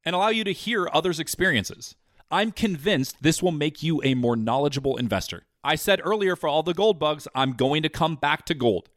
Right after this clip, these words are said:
The reason for this is because anytime the market gets volatile, when we go into a bear market, people start asking me and our other wealth managers about gold. Is it viable? And sure, you can grab a five-year period from oh two to oh seven.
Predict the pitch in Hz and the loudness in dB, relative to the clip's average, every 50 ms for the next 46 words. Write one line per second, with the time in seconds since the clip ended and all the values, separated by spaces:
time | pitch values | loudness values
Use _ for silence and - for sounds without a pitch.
0 | _ - - 156 196 269 262 226 208 151 170 139 120 113 107 - - - 135 127 | _ -2 0 2 2 2 2 0 0 0 -2 -2 0 -2 -2 -2 -2 -2 -2 -2
1 | 139 160 - - 170 - - - _ _ - 156 175 202 226 233 214 - - 202 | -2 -2 0 0 0 0 -2 -8 _ _ -4 -2 0 0 0 0 -2 -2 -2 -2
2 | 190 185 185 175 151 131 127 135 - 151 - - 117 - - - 98 92 90 - | 0 0 0 0 0 2 2 2 0 0 -2 -4 -4 -2 0 0 0 2 0 -2
3 | 85 80 - - - _ _ _ _ _ - 147 165 170 147 160 160 156 151 147 | -4 -8 -10 -14 -18 _ _ _ _ _ 0 0 0 0 0 0 0 2 2 2
4 | 139 120 127 123 113 110 98 95 - - - _ _ _ - - 202 214 - 240 | 2 2 2 2 2 2 0 -2 -4 -8 -18 _ _ _ 0 2 2 2 2 0
5 | 208 - - 185 156 147 175 185 - - 202 196 185 185 196 196 190 190 - _ | -2 0 0 0 0 2 0 0 0 -2 -4 -2 0 0 0 0 0 -2 -4 _
6 | _ - 131 131 139 170 190 202 196 175 175 180 185 - 190 180 180 156 180 180 | _ -4 -2 0 2 2 2 2 2 2 2 0 0 0 -2 -2 0 0 0 0
7 | 170 - - - - _ _ _ - 127 110 131 131 - - 107 120 110 90 - | -2 -2 -6 -10 -14 _ _ _ -6 -2 0 0 0 0 0 0 0 0 0 0
8 | - - - _ _ _ _ - 170 160 165 180 - 120 135 131 127 117 107 90 | -4 -12 -20 _ _ _ _ 2 4 4 4 2 0 0 0 0 0 0 -2 -4
9 | 95 - _ _ _ _ _ _ - 185 202 170 - - 262 233 156 190 254 269 | -6 -10 _ _ _ _ _ _ -2 -2 0 0 -2 0 0 2 2 2 0 0
10 | 294 175 196 226 254 262 233 - - 190 208 233 196 202 226 220 - - - 208 | -2 -2 -2 0 0 0 -2 -2 -2 -2 -2 0 0 0 0 0 0 0 0 0
11 | 226 233 180 - 180 170 175 190 202 - - - 214 214 202 190 190 208 190 - | 0 0 -2 -4 2 6 6 6 6 6 2 -4 -2 0 2 2 2 2 0 0
12 | - 196 185 185 202 202 208 196 | 0 0 2 2 2 0 -2 -4